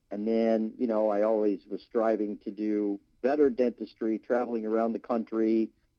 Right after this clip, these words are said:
to hear from the best, buying the best equipment, et cetera. But I knew that I was helping my pa-, patients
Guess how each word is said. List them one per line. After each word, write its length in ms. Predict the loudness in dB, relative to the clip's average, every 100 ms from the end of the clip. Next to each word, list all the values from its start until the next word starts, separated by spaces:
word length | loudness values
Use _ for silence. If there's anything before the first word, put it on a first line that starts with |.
| _
to 80 | -4
hear 220 | 0 0
from 180 | 0 -4
the 60 |
best, 380 | 0 0 0 -2 _ -2
buying 280 | 0 2
the 60 | 0
best 300 | 0 -2 -4
equipment, 560 | -4 0 0 2 -2 -2 _ _ _ _ _ -10
et 80 | -4 0
cetera. 420 | 2 2 2 -2 _ _ _ -2
But 100 | 2
I 120 | 2
knew 260 | 4 4 4
that 120 | 2
I 80 | 2
was 120 | 2
helping 300 | 0 -2 -2 -2
my 140 | -4 -4
pa-, 300 | -2 -2 -4 -12 0
patients 460 | 2 2 -4 -10